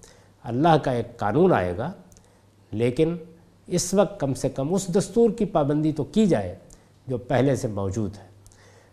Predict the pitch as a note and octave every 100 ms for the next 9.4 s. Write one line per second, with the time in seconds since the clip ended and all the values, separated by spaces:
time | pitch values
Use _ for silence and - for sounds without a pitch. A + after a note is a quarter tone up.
0 | _ - A2+ A2+ B2+ B2+ D3+ B2 A2+ F3
1 | F3 B2+ A#2 D#3+ - - _ _ B2 A#2+
2 | A2+ G#2+ C3+ G#3+ E3 C#3+ C#3 A2+ A#2+ E3+
3 | F#3 G3 E3+ A#2+ A2+ G#2 B2 - G#2+ C3
4 | - - - - _ - - C3+ A3 A#3+
5 | A3+ G#3+ A3 G#3+ G#3 G#3 D#3 E3+ G#3+ D#3+
6 | F#3 A#3 G#3+ D3 F2+ D#2 - - _ _
7 | - A2+ C#3 D#3+ D3 - G3+ - F3+ F3
8 | G3 F#3 F3+ G#3+ D#3 D#3 - C3 C3 A#2
9 | G2+ G#2 A#2+ G#2